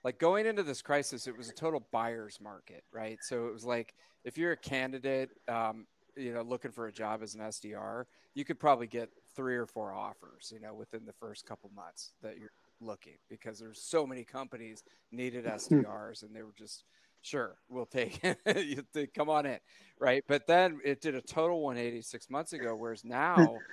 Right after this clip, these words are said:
Speaker 1: you're competing against, like, probably twenty or thirty other people, you know, if you even get to the interview stage, and they can be super selective 'cause there's so much talent out there on the market. So you gotta figure out a way to stand out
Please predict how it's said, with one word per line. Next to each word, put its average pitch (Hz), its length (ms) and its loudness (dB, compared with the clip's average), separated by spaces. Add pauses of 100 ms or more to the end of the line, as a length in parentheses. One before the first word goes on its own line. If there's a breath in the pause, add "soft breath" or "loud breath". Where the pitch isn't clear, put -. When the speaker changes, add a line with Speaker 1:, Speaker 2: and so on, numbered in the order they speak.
(340 soft breath)
Speaker 1:
you're 143 220 -2
competing 151 840 -6
against, 117 540 -4
like, 117 200 -2
probably 127 540 0 (360)
twenty 139 320 0
or 120 120 -4
thirty 123 380 -4
other 107 200 -4
people, 98 600 -8
you 107 80 -14
know, 110 160 -8
if 107 120 -10
you 120 200 -10
even 123 280 -6
get 120 220 -6
to - 80 -20
the 104 280 -14
interview 117 420 -8
stage, - 580 -18
and 107 300 -8
they 120 120 -4
can 127 160 -10
be 107 140 -12
super 143 520 -8
selective 104 640 -16 (520)
'cause 120 120 -8
there's 113 160 -10
so 135 160 0
much 123 220 -8
talent 113 400 -6
out 107 160 -14
there 110 140 -10
on 107 100 -16
the 101 60 -20
market. 117 360 -10
So 107 160 -10 (320)
you 135 160 -6
gotta 139 360 4
figure 110 420 -8
out 110 180 -8
a 107 60 -12
way 107 220 -10
to 104 80 -14
stand 104 500 -8
out 104 380 -10